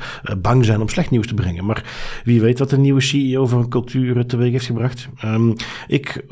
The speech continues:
zag ook nog iets voorbij komen, iets wat Mutch ook nog aanhaalde, wat ik nog wel, eh, heel grappig vond. Ehm, die maakte een vergelijking tussen toezichthouders. En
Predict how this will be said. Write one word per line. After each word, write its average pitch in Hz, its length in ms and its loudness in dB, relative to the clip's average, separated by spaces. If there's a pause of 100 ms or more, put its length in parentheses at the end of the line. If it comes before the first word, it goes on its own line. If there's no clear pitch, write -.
(120)
zag 143 300 2
ook 208 120 0
nog 302 120 4
iets 180 140 2
voorbij 151 320 0
komen, 123 380 2
iets 156 140 -2
wat 117 120 -2
Mutch 120 220 2
ook 180 140 -2
nog 131 120 0
aanhaalde, 143 420 0
wat 101 120 -2
ik 165 100 0
nog 247 160 -2
wel, 110 300 2
eh, 101 60 2
heel 107 140 2
grappig 98 320 -6
vond. 123 300 -4 (100)
Ehm, 110 500 -2
die 123 160 2
maakte 170 240 0
een 180 60 2
vergelijking 135 440 0
tussen 123 220 -4
toezichthouders. 117 640 -2
En 107 320 0